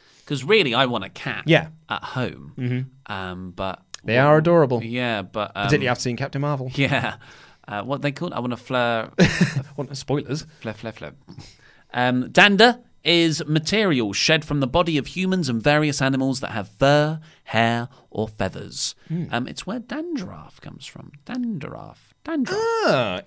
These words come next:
Speaker 2: interesting.
Speaker 1: Well, that's, I kinda made that up. It says the term is similar to dandruff.
Speaker 2: Oh, okay.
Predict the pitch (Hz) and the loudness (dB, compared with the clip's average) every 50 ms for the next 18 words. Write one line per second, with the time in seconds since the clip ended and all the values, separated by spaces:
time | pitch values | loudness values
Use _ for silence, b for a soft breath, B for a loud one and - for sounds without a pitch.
0 | - - 403 392 - - - 143 123 120 - - - 135 139 135 135 - 82 82 | -12 -14 -14 -12 -10 -6 -4 -2 -2 -2 -2 2 6 8 8 8 6 4 -2 -6
1 | - 135 120 - - - _ - - 117 107 - - - 113 107 98 92 90 90 | -6 -6 -6 -6 -8 -14 _ -10 -10 -10 -10 -10 -10 -8 -8 -6 -6 -6 -8 -8
2 | - - - 82 - - 113 - - 160 160 147 151 151 131 - - 156 156 160 | -8 -8 -10 -10 -10 -8 -4 0 4 4 4 4 2 0 -2 0 4 6 6 6
3 | 156 156 143 131 - - - 185 202 185 170 156 131 135 120 107 - 110 104 101 | 6 6 4 2 2 4 6 6 6 8 8 6 6 6 4 0 2 2 2 2
4 | 107 104 104 104 95 92 98 92 - 98 85 87 | 2 2 2 4 2 2 0 -2 -2 -2 -2 -4